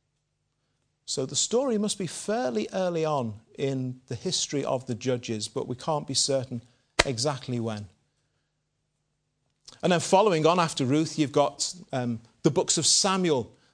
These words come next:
that little boy working with Eli in the tabernacle and hearing God calling him in the night time.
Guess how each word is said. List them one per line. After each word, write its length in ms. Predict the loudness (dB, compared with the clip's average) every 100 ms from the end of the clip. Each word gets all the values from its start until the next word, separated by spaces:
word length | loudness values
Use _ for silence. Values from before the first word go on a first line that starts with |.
| 2
that 160 | 2 4
little 200 | 0 2
boy 460 | 2 4 2 0 -8 _ _ -20 -20 _
working 380 | 2 4 2 2
with 240 | 0 0
Eli 440 | 2 2 2 2 0
in 200 | -2 -4
the 100 | -4
tabernacle 680 | -2 -2 0 -2 -2 -2 0
and 200 | -2 -4 -18 _
hearing 540 | 0 4 4 4 2 0
God 360 | 2 4 4 -2
calling 440 | 0 2 4 2
him 160 | 0 0
in 120 | 2
the 80 | 2
night 260 | 2 0 -2
time. 360 | -2 -2 -4